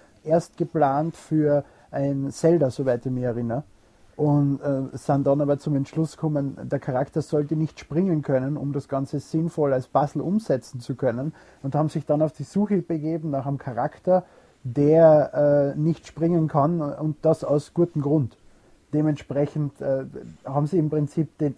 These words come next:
erst das Spielkonzept entwickelt und dann den passenden Charakter in das Konzept eingefügt.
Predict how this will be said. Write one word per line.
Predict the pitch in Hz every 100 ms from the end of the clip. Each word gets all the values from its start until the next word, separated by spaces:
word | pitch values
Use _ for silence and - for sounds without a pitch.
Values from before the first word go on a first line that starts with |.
| -
erst | 160 170
das | 147
Spielkonzept | - 190 180 180 - 147 -
entwickelt | 151 147 139 156 139
und | 139 147
dann | 151
den | 156 143
passenden | 143 151 175 151
Charakter | 139 135 127 - 151
in | 139
das | 131 -
Konzept | 135 - 120 -
eingefügt. | 147 127 - 113